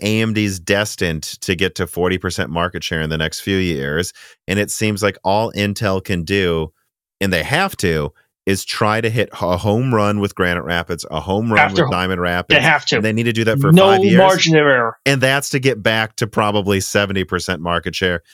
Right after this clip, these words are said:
Speaker 1: That's not to kill A M D. Like, they,
Speaker 2: No.
Speaker 1: it's just gonna be a rough few years, and they still have to hit home runs during those rough few years, which frankly is what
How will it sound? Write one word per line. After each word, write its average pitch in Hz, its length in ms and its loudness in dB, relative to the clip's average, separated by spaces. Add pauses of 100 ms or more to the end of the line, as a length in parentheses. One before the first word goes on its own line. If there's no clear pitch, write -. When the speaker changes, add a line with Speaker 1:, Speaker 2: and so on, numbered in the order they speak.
(140)
Speaker 1:
That's 113 320 0
not 107 360 0
to 101 80 -10
kill 107 300 2
A 95 160 0
M 82 160 -2
D. 92 300 2
Like, 80 280 -2 (220)
they, 123 280 2
Speaker 2:
No. 117 60 2
Speaker 1:
it's 110 120 0
just 127 200 -4
gonna 127 100 -2
be 113 100 2
a 98 80 2
rough 113 480 0
few 120 400 -2
years, 110 440 2
and 92 120 -4
they 87 120 0
still 113 320 -2
have 110 220 -2
to 95 100 -6
hit 101 120 -2
home 95 240 -4
runs 90 240 -2
during 101 280 -2
those 85 240 -4
rough 87 260 -2
few 82 140 -4
years, 107 280 0 (180)
which 139 140 2
frankly 254 440 -2
is 190 200 0
what 208 180 -2